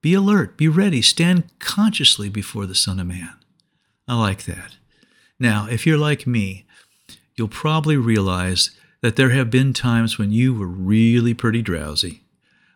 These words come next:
Much of the church has been sleeping, and Christ knew it would happen.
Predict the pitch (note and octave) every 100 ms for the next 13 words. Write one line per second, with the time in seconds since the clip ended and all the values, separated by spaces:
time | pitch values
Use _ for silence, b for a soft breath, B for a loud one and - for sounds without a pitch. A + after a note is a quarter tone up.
0 | - A2+ D3+ G#3 G3+ G3 A3 A3 - A#2
1 | A#2 G#2+ - G#2 G2+ A2 B2+ B2 - E3+
2 | E3 - C#3 C#3 D3+ D3 - C3 C#3 D3
3 | A#2+ G2 - C3+